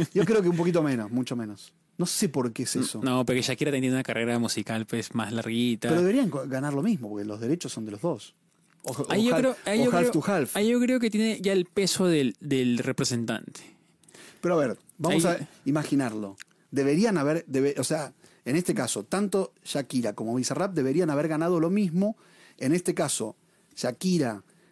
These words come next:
Speaker 2: ganó treinta millones de euros, Bizarrap debería ganar treinta millones de euros.
Speaker 1: A ver, ahí, o sea, mira, para mí, que yo veo ahora números, un montón de números, el tema de influencia, el tema de, de carrera y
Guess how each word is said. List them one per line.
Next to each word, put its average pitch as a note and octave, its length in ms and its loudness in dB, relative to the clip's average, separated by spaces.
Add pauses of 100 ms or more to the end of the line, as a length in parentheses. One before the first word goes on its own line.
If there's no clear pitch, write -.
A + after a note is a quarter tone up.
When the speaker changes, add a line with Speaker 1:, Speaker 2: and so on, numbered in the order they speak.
Speaker 2:
ganó C3 480 0
treinta E3+ 360 0
millones F3+ 340 2
de G#3+ 100 4
euros, G#3 440 2 (200)
Bizarrap F3+ 580 0
debería F3+ 360 4
ganar G3 400 0 (420)
treinta D#3+ 360 2
millones B2+ 340 0
de G3+ 80 2
euros. A#2+ 480 -2 (160)
Speaker 1:
A D#3 80 -2
ver, D3+ 380 -2
ahí, F#3 420 0
o C#3+ 120 0
sea, C#3 220 -2 (1900)
mira, C3+ 300 -2 (100)
para B2+ 340 -2
mí, G3+ 380 0 (280)
que B2+ 160 -2
yo C#3 120 2
veo D#3 140 2
ahora D#3+ 220 0
números, D#3 420 2
un C#3+ 40 2
montón C#3+ 180 0
de D3 80 2
números, E3+ 380 2
el - 40 -16
tema D3 160 0
de C#3+ 40 2
influencia, C#3+ 680 0
el A#2+ 80 -4
tema C#3 240 -2
de, C3 160 -2
de B2 140 -4
carrera C#3+ 600 -2
y A#2 460 -8